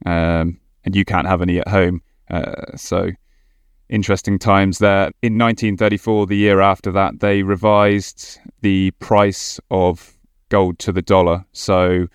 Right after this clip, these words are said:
gold went from being around twenty, twenty dollars to the ounce to thirty-five dollars per troy ounce. Following this, the, probably the biggest bit of legislation that changed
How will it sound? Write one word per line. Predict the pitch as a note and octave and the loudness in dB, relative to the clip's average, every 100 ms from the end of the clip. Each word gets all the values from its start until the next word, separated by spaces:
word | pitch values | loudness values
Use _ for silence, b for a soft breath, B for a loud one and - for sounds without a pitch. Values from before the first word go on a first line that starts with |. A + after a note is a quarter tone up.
| b b - | b b 2
gold | G#2 G2+ | 4 4
went | G2 E2+ | 0 -2
from | - G2 | -2 -2
being | F#2 G2 F#2+ F#2 E2+ _ _ _ _ _ _ _ _ | 2 2 2 0 -4 _ _ _ _ _ _ _ _
around | F#2 F#2 G2 F#2 F#2 | -4 2 4 4 0
twenty, | - G#2+ G2 G2 F#2+ F#2 F#2+ _ _ _ _ _ | 0 0 0 0 0 -2 -4 _ _ _ _ _
twenty | - G#2+ G2 | -2 0 0
dollars | F2 G2 F#2+ - | 2 2 2 -2
to | G2+ | -2
the | F#2+ | 2
ounce | F#2+ F#2 - - | 4 2 0 -8
to | - G2 F2+ | -4 0 0
thirty-five | - A2 G2 F#2+ - G2 F#2 F2+ | 0 2 2 0 0 2 2 0
dollars | - F#2+ F#2+ F2+ - _ _ - | 0 0 0 -2 -14 _ _ -6
per | G2+ G2 | -2 -2
troy | - G#2 G2+ | 0 0 2
ounce. | G#2 A2 - - - _ _ | 0 -2 -4 -16 -16 _ _
Following | C3 A#2 G#2+ | 2 2 2
this, | G#2 G#2 - - - _ | 0 -4 -6 -12 -16 _
the, | A2 G2 F2 - | 0 0 0 2
probably | A2+ G2+ G#2 | 2 4 2
the | F#2+ | 2
biggest | G#2+ G2+ G2 - - | 0 0 -2 -8 -2
bit | F2 | 0
of | F2+ - - | 0 -8 -4
legislation | G#2 G2 G2 G2+ G2+ - G2 F2+ | -2 -2 -2 0 0 0 -4 0
that | F#2+ | -2
changed | - A2 G2+ F#2+ - | -2 -2 0 -2 -8